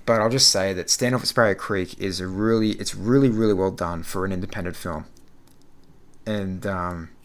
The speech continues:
even better than your most blockbusters you see nowadays. Big type bud-, um, big high budgets. This is a low budget independent film that works really, really well in terms of tension and, uh,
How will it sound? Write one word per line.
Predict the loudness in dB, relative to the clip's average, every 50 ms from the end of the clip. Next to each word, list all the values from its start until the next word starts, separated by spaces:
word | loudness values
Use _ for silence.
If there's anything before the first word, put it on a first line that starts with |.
| -20 -20 -18 -18 -18 -16 -16 -16 -16 -16 -16 -16 -16 -16 -16 -16 -16 -16 -16 -18 -14 -12 -12 -8 -2 -2
even | 0 0 2 0
better | 0 0 0 0
than | -2 -4 -4 -4
your | -4 -4
most | -4 -4 -4 -4 -6 -6
blockbusters | -6 -8 -6 -4 -4 -4 -4 -4 -6 -6
you | -6 -6
see | -4 -4 -4 -4
nowadays. | -4 -6 -6 -4 -4 -4 -4 -4 -4 -4 -4 -6
Big | -8 -10 -4 -2 -2 -2 -2 -4 -8
type | -8 -4 -4 -4 -4 -2 -2
bud-, | -2 -2 -2 -2 -4
um, | -6 -6 -6 -4
big | -2 -2 -2 -2 0
high | 0 -2 -2
budgets. | 0 -2 -2 -4 -4 -4 -6 -8 -6 -4 -6 -6 -6 -10 -20 -20 -20 -20 -20 -20 -20 -20 -20 -20 -20 -20 -10 -6 -4
This | -2 -2
is | 0 2
a | 2 2
low | 2 2 4 6 6 6
budget | 6 4 4 4 2 0 -2 -2
independent | -2 -2 -2 -2 -2 -4 -4 -4 -4 -4 -4 -4
film | -6 -6 -4 -4 -4 -6 -4
that | -2 -4 -2 -2
works | -2 -2 0 0 0 0 -2 -4 -6 -8 -10 -16
really, | -14 -14 -8 -4 0 4 4 6 6 6 4
really | 4 2 2 0
well | 0 0 2 2 2 2 0 -2 -6 -8
in | -8 -6 -6 -6
terms | -6 -6 -6 -6 -6 -6
of | -8 -10 -12
tension | -12 -16 -10 -6 -4 -4 -4 -2 -4 -4 -4 -4 -4 -8 -10 -16 -18 -18 -18 -18 -18 -18 -18 -18 -18 -18 -18 -20 -20 -20 -20 -20 -20 -20 -20 -20 -20 -20 -20 -20 -20 -20 -20 -20 -16 -10 -8
and, | -6 -6 -4 -4 -6 -4 -4 -2
uh, | -2 -2 -2